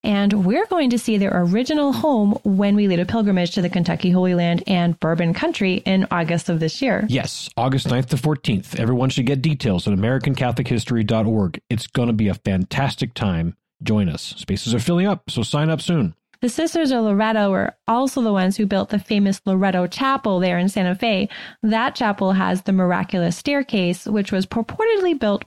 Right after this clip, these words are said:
Speaker 1: by Saint Joseph.
Speaker 2: Yeah, we talked about the Sisters of Loretto coming out to Santa Fe, building their chapel, and the miraculous staircase in episode seventeen. I saw that staircase when I was in Santa Fe.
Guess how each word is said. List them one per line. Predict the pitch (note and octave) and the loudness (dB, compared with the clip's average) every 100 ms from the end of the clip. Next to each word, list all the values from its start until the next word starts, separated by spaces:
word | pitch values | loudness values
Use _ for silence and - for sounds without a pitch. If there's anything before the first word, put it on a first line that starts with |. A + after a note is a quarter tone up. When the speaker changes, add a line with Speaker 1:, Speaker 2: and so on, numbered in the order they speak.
| - | -2
Speaker 1:
by | G#3 G3 | 0 2
Saint | G3 G3 F3 | 0 0 0
Joseph. | - C#4 A3 - - - | 0 -2 -2 -6 -8 -4
Speaker 2:
Yeah, | A3+ F3+ | -2 0
we | E3+ | 0
talked | E3+ - B3 - | 0 0 -2 0
about | F3 D#3 | 0 0
the | C#3+ | 0
Sisters | D#3+ C3+ D3 | 0 0 0
of | B2+ | 0
Loretto | B2+ B2+ B2 | 2 2 2
coming | A#2 - D#3 D3 | 0 0 0 2
out | C3+ | 0
to | - | -2
Santa | - B2 A2 | -2 -2 -2
Fe, | - A#2 G#2+ | -2 0 0
building | F#2 C3 D#3 | 0 0 2
their | D3+ B2 | 2 0
chapel, | - G#2 F#2 G2 G#2 | 0 -2 0 -2 0
and | A2 | 2
the | |
miraculous | A2 A#2 C3+ A#2 G#2+ | 2 2 0 0 -2
staircase | - C3 B2 A#2 G2 | -2 -2 0 0 0
in | - | 0
episode | C3 B2+ - B2+ A2+ | -2 -2 -2 0 0
seventeen. | G#2 B2+ A#2 G#2 G2 F#3 D3 E2+ - - - - - | 0 -2 0 0 0 0 2 0 -4 -16 -18 -16 -4
I | C3 | -4
saw | - E3+ | 0 2
that | D3+ C3 | 2 0
staircase | - B2 A#2+ A2 - | 0 -2 0 0 0
when | A2+ | 0
I | G#2+ | 2
was | G2+ | 2
in | A#2 | 0
Santa | G#2+ A2 F#2+ | 0 0 0
Fe. | - F#2 E2 | 0 -2 -2